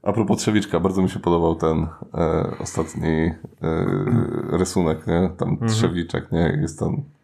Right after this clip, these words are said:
Speaker 1: e,
Speaker 2: Tak. Jaro-, ja-, jano-, jar-, jest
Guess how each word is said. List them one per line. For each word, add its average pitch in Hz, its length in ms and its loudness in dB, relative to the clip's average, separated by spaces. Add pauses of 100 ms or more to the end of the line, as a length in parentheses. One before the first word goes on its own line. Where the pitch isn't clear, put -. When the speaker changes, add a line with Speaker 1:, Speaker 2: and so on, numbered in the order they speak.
(140)
Speaker 1:
e, 80 200 0
Speaker 2:
Tak. - 200 -2 (280)
Jaro-, 123 320 2
ja-, 120 320 4
jano-, 123 400 2
jar-, 123 440 2 (360)
jest 101 400 -10